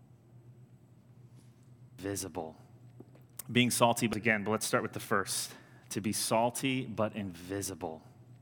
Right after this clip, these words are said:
Being salty but invisible is loving the distinction of Jesus' teaching. It's fully following him in your personal life, going against the grain of the world, but either from a place of fear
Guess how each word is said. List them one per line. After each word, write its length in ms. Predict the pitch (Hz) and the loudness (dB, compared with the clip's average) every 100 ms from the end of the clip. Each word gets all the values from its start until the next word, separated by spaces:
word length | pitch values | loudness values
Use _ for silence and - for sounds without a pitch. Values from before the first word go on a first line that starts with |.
| - - - - - 113 | -20 -20 -20 -18 -4 4
Being 200 | 123 113 | 6 8
salty 340 | 123 117 123 | 6 6 4
but 160 | 110 107 | 2 2
invisible 480 | 98 117 107 104 | 2 2 2 0
is 160 | 113 98 | 0 0
loving 760 | 110 120 143 151 143 131 113 104 | 2 4 6 6 6 4 2 0
the 100 | 98 | -2
distinction 680 | 95 - 107 - 104 92 - - - - - 113 | -2 -4 -4 -4 -4 -6 -14 -20 -20 -20 -6 -2
of 100 | 104 | 0
Jesus' 380 | 117 101 - | 2 0 -2
teaching. 420 | - 113 - 92 95 | -2 -4 -4 -8 -8
It's 140 | - | -8
fully 540 | - - 165 170 156 120 | -8 -6 0 4 4 2
following 480 | - 127 131 117 | -4 -8 -4 -4
him 120 | 110 107 | -2 -2
in 60 | |
your 100 | 101 | -4
personal 480 | - 110 98 107 101 | -6 -6 -6 -4 0
life, 540 | 98 95 90 - - - - - - - - - - | 0 0 -4 -12 -20 -20 -20 -20 -20 -20 -20 -20 -4
going 240 | - 180 180 | 4 6 6
against 300 | 151 160 - | 6 4 4
the 80 | 127 | 4
grain 260 | 147 143 | 4 6
of 80 | 131 | 4
the 80 | 127 | 6
world, 500 | 117 117 104 90 - - - - - - - - - - - - - - - - - - - - - | 6 6 4 0 -6 -12 -18 -20 -20 -20 -20 -20 -20 -20 -20 -20 -20 -20 -20 -20 -20 -20 -20 -20 4
but 100 | 127 | 6
either 180 | 143 151 | 8 6
from 140 | 143 | 4
a 60 | 127 | 0
place 280 | - 131 - | 2 2 0
of 80 | - | -4
fear 520 | - 127 135 165 | -2 0 2 0